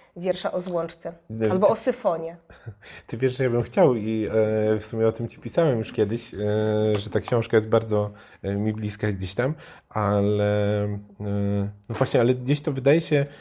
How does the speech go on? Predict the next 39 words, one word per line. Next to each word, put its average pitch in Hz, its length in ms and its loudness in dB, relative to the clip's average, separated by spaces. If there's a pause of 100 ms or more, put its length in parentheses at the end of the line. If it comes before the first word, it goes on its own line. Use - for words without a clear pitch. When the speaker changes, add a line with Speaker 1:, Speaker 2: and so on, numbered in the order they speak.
(120)
Speaker 2:
na, 120 120 6
pozornie 135 600 2
obce, 147 260 0
no 101 100 2
bo 104 100 0
jest, 107 160 -2
jednocześnie 117 680 -2 (260)
czytasz 147 300 2
te 120 100 -2
wiersze 127 640 0
za 123 200 -2
każdym 135 360 -2
razem, 147 420 2 (300)
e, 117 220 -2
w - 120 -12
taki - 240 -8
sposób, - 600 -8
e, 135 440 0 (480)
mocno 139 320 0
emocjonalny 123 720 2
i 143 140 -4
te, 139 160 2
wydaje 139 280 0
mi 151 60 -2
się, - 80 -14
że 143 120 -4
te, 131 120 -2
te, 131 280 -2
te 113 160 -12
pojawiające 131 500 0
się - 100 -18
tam 135 160 -8
technikalia 151 640 -4 (300)
wydają 117 200 0
się - 100 -14
takim - 280 -10
obcym - 360 -2
ciałem. 92 360 0 (280)
Nie, 104 320 -4